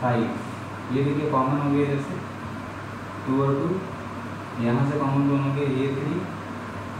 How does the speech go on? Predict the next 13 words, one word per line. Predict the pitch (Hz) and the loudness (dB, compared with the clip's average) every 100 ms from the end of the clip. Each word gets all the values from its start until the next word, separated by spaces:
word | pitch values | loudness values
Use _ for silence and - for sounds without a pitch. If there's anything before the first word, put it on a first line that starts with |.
| 139 | -2
और | 170 147 | 0 2
ये | 123 120 | 2 0
थ्री, | - 107 - - - - - - - - | -2 -4 -4 -6 -8 -10 -10 -10 -8 -2
ठीक | 135 143 | 0 0
है। | 160 - - - - - - - - - - - - - - - 117 | -2 -4 -6 -8 -8 -8 -8 -8 -10 -10 -8 -8 -8 -8 -8 -4 0
बाकी | 120 143 | 0 2
तो | 151 147 | 2 2
और | 139 | 2
कुछ | 135 | 2
कॉमन | 135 127 | 0 2
है | 139 | 4
नहीं। | 143 - - - - - - - - | 2 0 -4 -6 -8 -8 -8 -8 -8
तो | - | -4